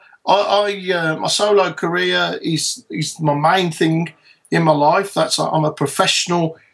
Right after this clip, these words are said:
singer, and, uh, everybody else does different things.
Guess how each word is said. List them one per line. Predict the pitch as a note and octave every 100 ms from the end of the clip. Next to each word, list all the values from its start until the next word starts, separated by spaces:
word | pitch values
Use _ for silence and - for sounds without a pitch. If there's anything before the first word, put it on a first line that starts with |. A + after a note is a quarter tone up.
| _
singer, | - - F#3 E3+ C#3+ D#3 - _ _ _
and, | - E3 E3 D#3+ D#3+
uh, | D#3 D#3
everybody | - E3 E3+ E3+ D#3+
else | E3+ F3 -
does | D#3 D3
different | E3 - D3+ D3
things. | - - E3+ F3 -